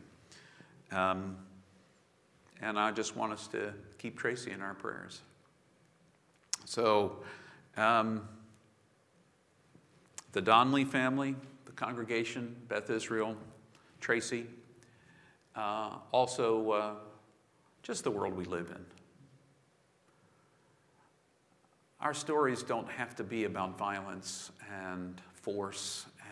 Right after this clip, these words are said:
and oppression and pushing. As people of faith, as people who follow Jesus,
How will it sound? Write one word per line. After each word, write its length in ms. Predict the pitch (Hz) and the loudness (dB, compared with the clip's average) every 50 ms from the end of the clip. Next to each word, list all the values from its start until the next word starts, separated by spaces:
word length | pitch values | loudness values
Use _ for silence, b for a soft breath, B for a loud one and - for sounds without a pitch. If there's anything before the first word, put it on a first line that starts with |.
| 98 98 95 98 | -12 -10 -10 -8
and 280 | 95 98 95 90 90 - - | -8 -8 -10 -10 -12 -10 -8
oppression 840 | 98 95 90 - - - 120 110 - - 110 104 98 98 98 95 - - | -8 -8 -8 -6 -2 -2 -2 -2 -2 -6 -6 -8 -8 -8 -10 -12 -12 -12
and 360 | 95 92 92 92 92 92 92 | -12 -10 -10 -10 -10 -12 -10
pushing. 480 | - - 120 - - 113 110 110 104 - - b b b b b b b b b b b b b b b b b b b b b b _ _ _ _ _ _ _ _ - | -8 -6 -6 -4 -4 -6 -6 -6 -8 -10 -16 b b b b b b b b b b b b b b b b b b b b b b _ _ _ _ _ _ _ _ -4
As 140 | 120 120 - | -4 -4 0
people 340 | - 170 160 - 147 135 | 0 0 0 2 2 2
of 80 | 120 117 | 2 2
faith, 580 | - 135 131 131 131 131 127 - - - - - - - - | 2 2 2 4 2 2 -2 -6 -10 -12 -14 -16 -16 -14 -12
as 160 | 104 101 - | -10 -10 -8
people 280 | - - 127 110 117 113 | -4 -4 -2 -2 -2 -4
who 40 | |
follow 280 | 104 - 113 104 104 104 | 0 4 4 4 4 4
Jesus, 520 | 92 - 110 107 104 95 107 98 - - | 0 0 -2 -4 -2 -4 -6 -8 -8 -10